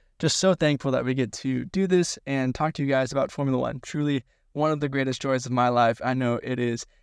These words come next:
a big blessing to Brandon as well. And let us know your predictions for the race tomorrow. We'll be posting our race prediction graphic before lights out. Brandon did have the more accurate qualifying prediction, so I have to redeem myself in the race tomorrow,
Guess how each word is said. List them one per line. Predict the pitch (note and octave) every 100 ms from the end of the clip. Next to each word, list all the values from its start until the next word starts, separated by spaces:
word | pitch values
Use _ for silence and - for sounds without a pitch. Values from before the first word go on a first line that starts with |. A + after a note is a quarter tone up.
| _
a | B2+
big | C3 C3 G#2
blessing | C3 B2 C3 -
to |
Brandon | C3 B2+ B2 B2+
as | B2 C3
well. | C3+
And | C#3
let | F3+
us | F#3+
know | F#3 E3+ D#3+ _ _ _
your | F3
predictions | F#3+ F#3 G#3+ - D3
for | D#3+
the | D3
race | D#3 D3+
tomorrow. | C3+ B2+
We'll | C3+
be | C#3 C3+ B2+ _ _
posting | - D3 - C#3 C#3
our | C3+ C3+ C3+
race | C3 -
prediction | C#3+ C#3 - C3+
graphic | C3 C3 C3+ C#3 C3
before | C3+ - C#3+ C3+
lights | C3+ B2+ C3 -
out. | C3+ C3 - _ _ _
Brandon | C#3+ D#3+ F3 E3+ E3+ D#3 _ _
did | D#3 D#3+
have | D3+
the | C#3+
more | C#3 A#2
accurate | C3 C3+ C#3 C3 F#2
qualifying | - C#3 C3 C3+ C3+
prediction, | C3+ C3 - B2+
so | B2+ - C3 -
I |
have | C3 C#3 -
to | C3+
redeem | B2 B2+ B2+
myself | B2+ B2+ C3+ C3 -
in | C3+
the | C3+
race | C2 -
tomorrow, | - C3+ C3 B2+